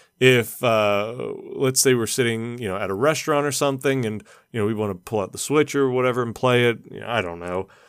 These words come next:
A whole bunch of, uh, reasons to potentially have this, and for four dollars,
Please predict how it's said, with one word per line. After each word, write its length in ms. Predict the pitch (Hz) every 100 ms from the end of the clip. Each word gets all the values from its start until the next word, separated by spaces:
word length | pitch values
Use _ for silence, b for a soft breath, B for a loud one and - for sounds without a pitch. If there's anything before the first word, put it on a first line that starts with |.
| b b -
A 60 | -
whole 160 | 214
bunch 260 | 190 180 139
of, 320 | 147 120 120
uh, 260 | 117 - 175
reasons 640 | 127 143 156 135 143 135
to 160 | - 120
potentially 760 | 117 123 127 127 131 131 127
have 280 | 120 127 120
this, 220 | 123 127 127
and 100 | 110
for 100 | 110
four 280 | - 156
dollars, 580 | 135 110 123 123 135 135